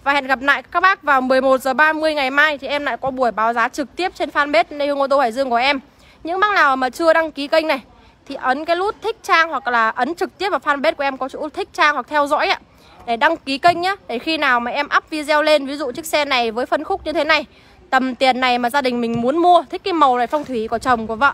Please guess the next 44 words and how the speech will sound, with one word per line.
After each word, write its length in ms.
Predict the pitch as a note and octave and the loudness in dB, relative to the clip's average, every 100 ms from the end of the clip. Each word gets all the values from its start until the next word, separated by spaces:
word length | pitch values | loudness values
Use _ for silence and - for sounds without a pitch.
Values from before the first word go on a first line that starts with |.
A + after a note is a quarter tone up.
| - - - - - | -2 -20 -20 -20 -16
thì 120 | C#4+ | -12
kết 240 | B3+ F4 - | 0 0 2
nối 180 | C4+ C4 | 2 2
cho 100 | F4+ | 2
em 180 | D#4+ | 2
ạ. 120 | D#4+ - - - | 2 -2 -8 -14
Còn 140 | - C4 | -8 0
bây 140 | D4 | 0
giờ 200 | C#4+ C4+ | 2 0
thì 80 | B3 | 0
em 240 | - C#4+ | -2 -2
xin 160 | C#4+ D#4 | -2 -4
chào 260 | D4 C4+ A3 - - - - | 2 2 0 -8 -20 -20 -8
và 100 | C4 | -4
hẹn 80 | C4 | -2
gặp 100 | B3 | 0
lại 180 | C4 - | 0 0
tất 160 | F#4+ | 0
cả 100 | B3+ | 0
khách 140 | D4 E4 | 0 0
hàng 200 | C#4+ B3+ | 0 0
ạ. 100 | - - - _ _ | -2 -10 -20 _ _
Anh 180 | C#4 D4 | -8 -8
Đức 100 | E4+ | -2
An 240 | D4+ C#4+ | -2 0
vào 140 | B3+ | 0
muộn 220 | A#3+ C4 B3 | 2 0 2
quá 220 | B3 D#4+ | 2 4
rồi, 180 | D4 B3+ | 2 0
em 120 | C#4 | -4
xin 140 | E4 | -6
phép 200 | - F#4+ | -2 0
nhá. 100 | F#4 | 2
Hôm 120 | F4+ | 0
nay 100 | D#4 | 2
em 140 | D4+ D4 | 0 0
nghỉ 180 | C4+ A3+ | -2 -2
sớm 240 | A#3+ C#4+ | -2 0
một 100 | D4 | 0
chút 220 | F4 G#4 | 0 -2
vì 80 | C#4 | -2
có 140 | B3 | -4
khách 200 | B3+ F4+ | -2 -2
rồi. 180 | E4 D4 | 2 2